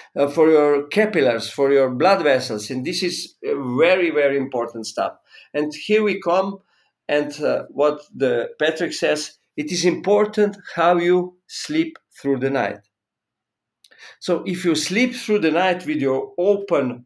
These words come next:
mouth and doing a mouth breathing, how will you know that? Because in the morning, just check tomorrow morning, just check whether in the morning are your mouth dry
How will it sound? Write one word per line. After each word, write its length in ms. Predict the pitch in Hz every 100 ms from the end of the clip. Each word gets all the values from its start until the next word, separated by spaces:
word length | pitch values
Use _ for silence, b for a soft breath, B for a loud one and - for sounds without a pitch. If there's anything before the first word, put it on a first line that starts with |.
| 127
mouth 520 | 127 143 143 113 123
and 180 | 127 123
doing 460 | 175 175 156 139 127
a 120 | 113
mouth 420 | 117 151 175 160
breathing, 440 | 185 202 196 185 175 _ _ _ _
how 160 | 202 202
will 260 | 170 156
you 100 | 143
know 240 | 143 180 131
that? 280 | 117 104
Because 580 | 113 120 180 - - - -
in 180 | 220
the 100 | 165
morning, 440 | 151 151 143 123 110
just 400 | 107 127 214 -
check 340 | - 202 160 - - _ _ _ _
tomorrow 460 | 143 139 180 151 135
morning, 560 | 139 175 190 202 208 - _ _ _
just 280 | 123 185 -
check 300 | 156 117 - -
whether 580 | 123 160 214 214 185 180
in 220 | 214 202
the 100 | 165
morning 500 | 156 160 156 156 151 - _ _ _ _ -
are 200 | 151 185
your 260 | 160 143
mouth 520 | 135 143 127 113 107 107
dry 500 | 110 127 156 220